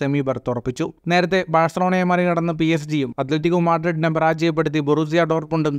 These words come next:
സെമിയിലേക്ക് യോഗ്യത നേടിയിരുന്നു. ആദ്യ സെമി പോരാട്ടത്തിൽ സ്പാനിഷ് വമ്പന്മാരായ റയൽ മാഡ്രിഡ് ജർമ്മൻ കരുത്തരായ ബയേൺ മ്യൂണിക്കിനെ നേരിടും. ഏപ്രിൽ മുപ്പതിന് ബയേണിന്റെ മൈതാനമായ അലയൻസ് അരീനയിലാണ് ആദ്യപാദ സെമി പോരാട്ടം നടക്കുക. ക്വാർട്ടറിൽ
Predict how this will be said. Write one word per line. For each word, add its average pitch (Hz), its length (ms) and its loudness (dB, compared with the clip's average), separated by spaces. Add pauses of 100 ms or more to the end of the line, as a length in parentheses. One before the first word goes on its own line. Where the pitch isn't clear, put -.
സെമിയിലേക്ക് 143 560 0
യോഗ്യത 127 280 0 (120)
നേടിയിരുന്നു. 131 440 0 (440)
ആദ്യ 190 240 2
സെമി 220 280 2
പോരാട്ടത്തിൽ 202 560 2 (440)
സ്പാനിഷ് 180 440 2
വമ്പന്മാരായ 165 580 0
റയൽ 156 300 0
മാഡ്രിഡ് 143 460 -2
ജർമ്മൻ 156 360 2
കരുത്തരായ 147 420 0 (120)
ബയേൺ 139 320 0
മ്യൂണിക്കിനെ 127 460 -2
നേരിടും. 131 280 -2 (420)
ഏപ്രിൽ 175 380 4
മുപ്പതിന് 175 460 0
ബയേണിന്റെ 170 400 2
മൈതാനമായ 170 520 0 (220)
അലയൻസ് 170 400 0
അരീനയിലാണ് 151 640 0 (200)
ആദ്യപാദ 147 460 2
സെമി 139 260 0
പോരാട്ടം 120 440 -2
നടക്കുക. 135 440 0 (200)
ക്വാർട്ടറിൽ 160 460 0